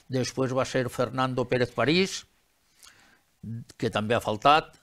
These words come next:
Leoncio Santandreu, desgraciadament també ha faltat, després Leoncio va muntar la Pietat, després Ximo Ferrer, que desgraciadament també ha faltat, i després vaig ser jo.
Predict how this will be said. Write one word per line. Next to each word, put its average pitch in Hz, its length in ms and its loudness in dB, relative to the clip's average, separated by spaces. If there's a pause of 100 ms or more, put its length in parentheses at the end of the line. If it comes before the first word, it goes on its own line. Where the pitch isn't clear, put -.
(220)
Leoncio 120 520 -4
Santandreu, 117 640 -2
desgraciadament 107 680 -4
també 110 240 -2
ha 113 160 -4
faltat, 120 340 0
després 110 300 -4 (320)
Leoncio 113 420 0
va 110 100 0
muntar 110 360 -2
la 104 100 0
Pietat, 143 440 2 (500)
després 127 480 -2
Ximo 143 280 2
Ferrer, 156 520 4
que 117 100 -2
desgraciadament 120 760 -2 (180)
també 101 400 0
ha 117 80 2
faltat, 135 460 2 (680)
i 143 120 6
després 123 320 2
vaig 131 120 6
ser 135 160 2
jo. 151 200 4